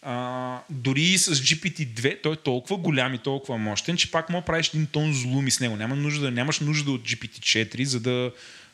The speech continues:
а, примерно, напишеш някакви ботове, които да вършеят в коментарите на, де да знам, на българските медии отдолу и под всяка статия, нали, да ти генерират, а,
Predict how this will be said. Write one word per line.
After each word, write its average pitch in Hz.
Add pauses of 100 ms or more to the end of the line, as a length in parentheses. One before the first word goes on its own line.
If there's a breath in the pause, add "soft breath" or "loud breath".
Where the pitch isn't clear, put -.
(120)
а, 113 (300)
примерно, 123
напишеш 123
някакви 123
ботове, 117
които 120
да 117
вършеят 107
в -
коментарите 104
на, 104
де 90
да 92
знам, 90
на 92
българските 98
медии 101
отдолу 98
и 127 (400 loud breath)
под 127
всяка 131
статия, 123
нали, 127
да 127
ти 123
генерират, 123
а, 131